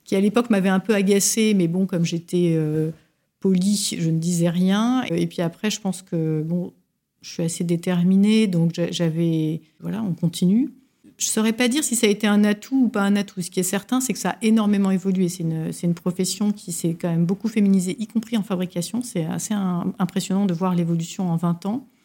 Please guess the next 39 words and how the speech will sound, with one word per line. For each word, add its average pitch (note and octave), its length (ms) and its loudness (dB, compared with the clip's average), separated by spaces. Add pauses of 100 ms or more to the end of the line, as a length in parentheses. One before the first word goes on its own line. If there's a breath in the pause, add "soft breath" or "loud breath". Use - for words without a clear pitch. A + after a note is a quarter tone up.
(120)
Je - 140 -6
pense A3 180 0
qu'il - 80 -2
y - 20 2
a F3 40 2
aussi F3 180 -4
beaucoup A3 340 -2
de F#3+ 140 0
femmes, G3+ 560 0 (560 soft breath)
euh, E3+ 60 -2
qui E3+ 120 -4
ont D#3+ 80 2
développé G#3 720 2
des F#3 100 0
concepts F3 480 -2
de E3 80 -2
joaillerie F3 480 0
assez F3 160 -4
particuliers. F3+ 520 -6
Je A3 80 -6
pense F3 200 -4
à E3 40 -4
Stéphanie E3+ 420 0
Roger E3+ 240 0
avec E3 240 -2
Whitebird, E3+ 600 0
mais F3 260 2
aussi F#3+ 340 -4
toutes - 180 -12
ces F3+ 180 -2
femmes G3 300 0
qui F#3+ 160 -2
reprennent E3+ 520 0
des E3 100 2
marques F3 300 0
actuellement, E3+ 540 -2
qui F3 180 -10
les D#3 140 0
relancent, F3+ 520 0